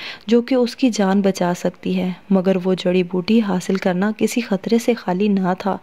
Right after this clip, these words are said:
क्योंकि वहाँ कुछ मॉन्स्टर ने कब्ज़ा किया हुआ था। इसके बावजूद शियान वहाँ जाता है और जड़ी बूटी हासिल करता है,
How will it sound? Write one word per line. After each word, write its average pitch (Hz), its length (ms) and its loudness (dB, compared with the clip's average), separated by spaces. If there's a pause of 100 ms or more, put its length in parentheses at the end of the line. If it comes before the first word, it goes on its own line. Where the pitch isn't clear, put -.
(380)
क्योंकि 226 240 2
वहाँ 202 320 0
कुछ 233 240 0
मॉन्स्टर 196 420 0
ने 220 280 4
कब्ज़ा 214 440 -2
किया 196 260 -4
हुआ 185 400 0
था। 190 240 -2 (580)
इसके 262 260 2
बावजूद 214 500 0
शियान 208 500 2
वहाँ 208 260 2
जाता 185 320 -2
है 208 280 0
और 214 100 2
जड़ी 190 300 2
बूटी 185 280 -2
हासिल 196 440 -2
करता 185 340 -2
है, 185 260 -2